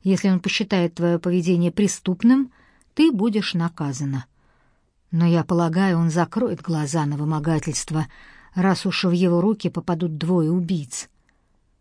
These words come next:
Ты не хочешь попросить у миссис Рейвенси прощения за то, что по твоей вине пансион лишился двоих милых девушек?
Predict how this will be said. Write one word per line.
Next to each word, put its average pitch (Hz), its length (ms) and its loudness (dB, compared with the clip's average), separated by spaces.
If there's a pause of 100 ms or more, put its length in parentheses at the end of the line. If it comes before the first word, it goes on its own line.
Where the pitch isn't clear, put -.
(460)
Ты 208 240 6
не 202 120 6
хочешь - 440 0
попросить 170 520 -2
у 175 60 2
миссис 175 380 -2
Рейвенси 180 640 0
прощения 156 720 -2
за 160 140 -2
то, 247 240 4 (260)
что - 180 -4
по 185 120 -4
твоей 185 360 4
вине 185 360 6
пансион 202 440 0
лишился 175 600 -2 (300)
двоих 175 440 2
милых 165 380 2
девушек? - 580 -6